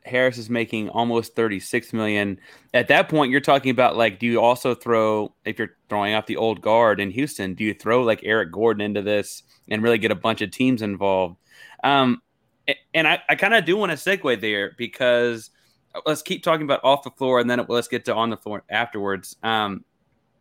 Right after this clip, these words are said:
you know, John Wall is not the only older guy in Houston. He's certainly one of the, you know, more beaten down veterans as far as his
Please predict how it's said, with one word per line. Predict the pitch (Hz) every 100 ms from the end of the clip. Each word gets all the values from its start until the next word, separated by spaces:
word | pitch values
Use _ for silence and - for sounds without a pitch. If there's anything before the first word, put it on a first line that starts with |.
| _ _ _ _ _ _ -
you | 139
know, | 113 110
John | 151 160 196
Wall | 180
is | 170
not | 151 -
the | - - -
only | 139 170 151 123 117 110 110 _ _ _ -
older | 135 120 117
guy | 110 104
in | 95
Houston. | 101 87 87
He's | 92 95
certainly | 156 - 127 117 113 101 _ _ _
one | - 127
of | 120 101
the, | 117 107 104 101 _ _
you | 110
know, | 98 90
more | 98 110
beaten | 87 135 - 123
down | 113 120 117
veterans | 107 110 107
as | 104 -
far | 107
as | 107 98
his | 104 95